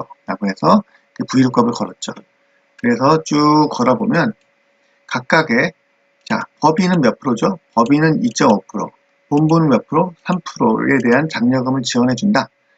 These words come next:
라고 해서 매출액 대비 몇 프로를 주겠다라고 해서 두를 곱했어요. 천 곱하기 이 프로는, 자, 이십 원. 그럼 여기는 어떻게 될까요? 똑같이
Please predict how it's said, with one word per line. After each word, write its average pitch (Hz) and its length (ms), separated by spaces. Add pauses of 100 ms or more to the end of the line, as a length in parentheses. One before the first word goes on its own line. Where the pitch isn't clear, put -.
(160)
라고 113 200
해서 156 300 (420)
매출액 190 680
대비 170 580 (380)
몇 120 280
프로를 165 380
주겠다라고 131 720
해서 120 160 (100)
두를 123 320
곱했어요. - 580 (920)
천 180 320
곱하기 151 460
이 113 180
프로는, 127 480 (320)
자, 120 260 (140)
이십 104 320
원. 80 220 (560)
그럼 135 180
여기는 117 200
어떻게 - 200
될까요? 127 440
똑같이 156 640